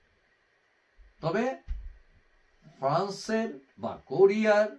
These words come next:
এইসব বিপ্লবের কথা আমরা যতই যুক্তি দিয়ে বুঝি না কেন, এই যুক্তির আড়ালে আমি বলতে পারি না যে এই তরুণরা পারবে না। যদিও প্রেক্ষাপট ফ্রান্স আর বাংলাদেশ ডিফারেন্স।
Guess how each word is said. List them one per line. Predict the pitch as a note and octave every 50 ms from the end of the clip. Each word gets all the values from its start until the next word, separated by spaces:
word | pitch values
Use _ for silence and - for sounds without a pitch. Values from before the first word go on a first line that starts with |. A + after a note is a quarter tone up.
| - _ _ _ _ _ _ _ _ _ _ _
এইসব | C3 D3 F3+ E3 - - F#3+ F#3+ F#3+ - - - -
বিপ্লবের | G#2 G2+ C#3 D#3 E3 D#3+ - F3 F3 F3+ F3+ F3+ F#3+ G3 F#3+ F#3+
কথা | - F#3+ - - D#3+ F3+ F#3+ G3 G#3 A3 - - _ _ _ _
আমরা | - A#2 B2 C3 C#3+ D3 E3 E3+ F3 F3+ F3+ - - G#2+ F#2 G#2+
যতই | A#2+ B2 - F3 F#3+ G#3
যুক্তি | G3+ G#3+ F#3+ - - G#3+ G#3+
দিয়ে | F#3+ G#3 G3+ G#3
বুঝি | E3+ D#3 D#3+ D#3+ D#3 C#3+ F3+ G3 G3 F#3
না | G3 G3
কেন, | F#3+ F#3+ E3 D3 B2+ B2 B2+ C#3 F3 - - _ _ _ _ _ _ _ _ _ _ _ _ _ _ _
এই | C3+ D3 D#3 D#3+ D3
যুক্তির | - - F3 - - - G#3 G#3+
আড়ালে | G#3 G3 F#3+ F#3+ F#3+ F#3
আমি | E3+ E3+ F3 F3+ F3+ F3+ F3 F#3+ G3+ F#3
বলতে | D#3 F3 F3+ F3+ F#3+ G#3
পারি | G#3 G3 F#3 F3 D#3+
না | D3 C3+ C#3 D#3+ F#3 G#3+ B3 A3+
যে | - A#2+ C#3
এই | C#3 C#3 C#3+ C#3+
তরুণরা | - - D3+ D3+ D#3 D#3 D3 C#3 C#3+ -
পারবে | - - C#3+ D3 - - - -
না। | - - _ _ _ _ _ _ _ _ _ _ _ _ _ _ - G#2+
যদিও | A2+ D3+ D#3+ F3+ G#3+ A3 A#3 B3 - - - _ _ _ _ _ _
প্রেক্ষাপট | - D3+ E3+ E3 - G3+ F#3 F#3 G3+ G3+ F#3+ - -
ফ্রান্স | D#3+ D#3+ F3 G3 G3+ F#3+ -
আর | F#3
বাংলাদেশ | E3 D#3 D#3+ D#3+ E3 E3+ E3 D#3 E3 D#3 - D3
ডিফারেন্স। | C#3+ F#3 F#3 - - - D3+ - - -